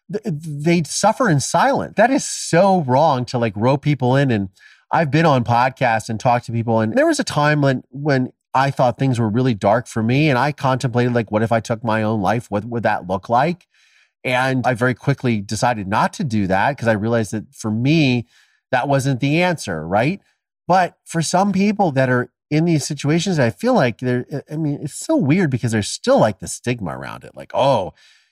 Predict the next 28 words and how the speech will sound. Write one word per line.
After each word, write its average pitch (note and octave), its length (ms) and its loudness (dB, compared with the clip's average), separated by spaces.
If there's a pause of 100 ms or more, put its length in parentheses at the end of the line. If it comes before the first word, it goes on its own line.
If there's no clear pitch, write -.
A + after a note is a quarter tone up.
(120)
you're A2+ 120 -2
going B2+ 220 2
into A#2+ 140 0
counseling. G2 520 -4
Oh, B2+ 280 2
you're A#2+ 260 0
in G#2 140 -2
mental A#2 320 -2
health. B2 400 2
Oh, C#3+ 180 2
you're," B2 200 0
d-, B2+ 120 -14 (580)
it's - 140 -8
like, G3+ 220 -4
yeah, F3 320 2
I, A2+ 360 0
I, - 100 -10
so? C#3+ 560 2 (260)
<laughs> F3+ 240 4 (240)
Like, E3+ 140 0
these A#3+ 200 0
are C#4+ 60 0
conversations E3 720 0
that A#2 120 -4
need C3 160 0
to B2+ 60 0
be A#2 100 0
had. C3 360 0